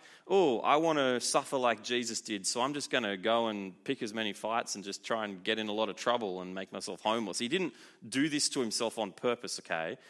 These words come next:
He's not like that friend at school who's just trying to pick as many fights as he can until someone beats him up. That wasn't Paul.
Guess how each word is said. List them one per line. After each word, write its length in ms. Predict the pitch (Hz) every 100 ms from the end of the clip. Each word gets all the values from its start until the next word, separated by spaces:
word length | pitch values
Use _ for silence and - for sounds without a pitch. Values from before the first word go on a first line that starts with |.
| -
He's 100 | -
not 120 | 131
like 160 | 123 120
that 180 | 117 -
friend 240 | - 117
at 80 | 104
school 380 | - - 110 92
who's 140 | 95
just 180 | 87 -
trying 140 | 117
to 60 | 92
pick 200 | - 104
as 100 | 98
many 160 | 101 95
fights 380 | 98 98 -
as 60 | 95
he 60 | 90
can 200 | 98 90
until 200 | 82 90
someone 340 | 95 95 92
beats 340 | 90 104 101
him 100 | 98
up. 160 | 98 87
That 120 | 95
wasn't 340 | 123 - 117 -
Paul. 520 | 131 110 87 90